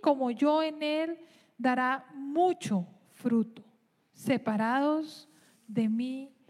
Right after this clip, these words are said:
no pueden ustedes hacer nada".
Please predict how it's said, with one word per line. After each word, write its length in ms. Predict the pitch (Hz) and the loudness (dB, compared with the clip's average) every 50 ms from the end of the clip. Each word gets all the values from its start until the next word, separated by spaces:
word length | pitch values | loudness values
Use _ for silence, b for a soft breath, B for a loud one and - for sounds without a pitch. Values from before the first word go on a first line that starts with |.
| b b b b b | b b b b b
no 260 | 226 233 240 226 214 | 0 2 2 2 0
pueden 580 | - - 269 254 254 269 269 269 277 285 285 302 - | 0 0 0 0 2 0 -2 -2 -4 -6 -10 -8 -2
ustedes 840 | - 254 233 - - - - 247 233 233 226 220 226 233 - - - - | -2 -2 -2 -2 -4 -2 0 0 2 2 2 0 0 -2 -4 -8 -8 -4
hacer 680 | 240 220 196 - - - 220 214 208 214 214 - - - _ - | -2 -2 -2 -2 -4 -2 0 0 0 0 -2 -4 -10 -18 _ -4
nada". 540 | 220 202 190 180 180 175 180 - - - | 0 0 0 0 0 -2 -6 -8 -14 -20